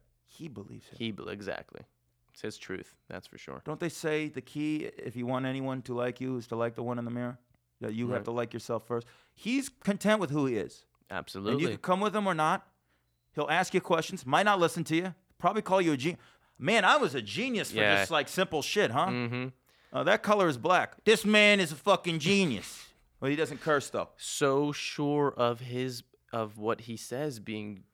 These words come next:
Speaker 2: true and, and real.
Speaker 1: Unbelievable. He came in here with some savant shit.
Speaker 2: Yeah.
Speaker 1: Lust for Life. "Ah, Vincent Van Gogh."
Speaker 2: Yeah, that movie, Dubba Dubba Doo. And you say, "Iggy Pop, I know, he's my good friend.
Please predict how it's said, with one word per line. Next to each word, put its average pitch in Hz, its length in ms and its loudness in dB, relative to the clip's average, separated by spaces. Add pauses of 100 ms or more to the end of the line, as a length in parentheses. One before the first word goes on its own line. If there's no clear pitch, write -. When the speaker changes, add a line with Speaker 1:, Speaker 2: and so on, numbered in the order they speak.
Speaker 2:
true 123 440 -4
and, 101 300 -6
and 98 320 -10 (120)
real. 113 720 -4 (300)
Speaker 1:
Unbelievable. 139 720 2
He 185 100 -8
came 208 180 0
in 214 120 0
here 202 100 0
with 170 100 -2
some 160 140 -10
savant 165 380 -6
shit. - 260 -10 (560)
Speaker 2:
Yeah. - 80 -18 (540)
Speaker 1:
Lust 160 240 -2
for 156 80 -4
Life. 113 160 -4
"Ah, 196 360 4
Vincent 214 400 0
Van 202 240 2
Gogh." 220 520 4 (180)
Speaker 2:
Yeah, 131 380 -4
that 107 120 -4
movie, 110 440 -6
Dubba 104 320 -8 (100)
Dubba - 220 -14 (100)
Doo. 110 340 -8
And 110 120 -8
you 110 100 -6
say, 107 260 -2
"Iggy 104 180 -10
Pop, 110 300 -2
I 107 140 0
know, 107 240 -2
he's 107 140 -6
my 104 140 -4
good 104 260 -8
friend. 107 600 -6